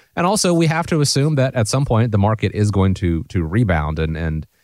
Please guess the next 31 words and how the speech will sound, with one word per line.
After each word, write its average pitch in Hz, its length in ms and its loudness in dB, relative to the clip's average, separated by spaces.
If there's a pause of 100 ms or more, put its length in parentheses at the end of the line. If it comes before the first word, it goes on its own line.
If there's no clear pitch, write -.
(100)
you 101 80 0
know, 85 120 2
it 85 200 -4
turns 92 280 0
into 82 460 0
a, 76 520 -2
a - 20 -8
opportunity 117 480 0
market 87 320 0
versus 85 260 -4
a 82 100 -2
down 92 280 0
market 82 260 -2
and 82 100 0
then 87 80 0
into 85 220 -2
a 78 60 -6
growth 95 300 -2
market. 73 340 -6
So, 80 200 -2 (380)
you 95 100 -2
know, 82 140 0
if 87 160 -4
you 90 60 0
do 104 180 0
these 98 160 0
conversions 87 500 0
right 90 220 0
now, 95 340 2
your 95 220 2
money, 92 400 2